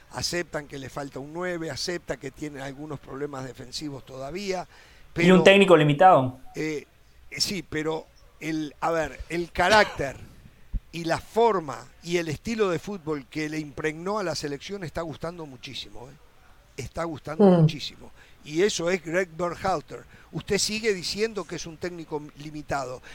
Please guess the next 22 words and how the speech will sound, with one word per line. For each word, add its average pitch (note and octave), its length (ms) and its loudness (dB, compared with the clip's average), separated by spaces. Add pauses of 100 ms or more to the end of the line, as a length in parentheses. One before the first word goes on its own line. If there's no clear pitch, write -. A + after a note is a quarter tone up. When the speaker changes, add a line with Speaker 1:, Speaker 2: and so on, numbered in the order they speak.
(120)
Speaker 1:
Y G#3+ 140 -2
me G#3+ 160 0
gusta A#3+ 400 2
que G3+ 160 0
lo F#3+ 140 -2
diga E3+ 280 -2
porque F#3 600 -2 (640)
es A3+ 200 2
el A3+ 180 0
único C#4 460 0
caso, G#3 600 0 (200)
es F#3+ 180 0
el F#3 180 -2
único B3 360 -6
caso F3 400 -2
suyo A3 480 -8
cuando D#3+ 400 -6
va F#3 80 -2
a - 20 -2
hacer F3+ 220 -6
un D#3 120 -14
análisis F3 680 -10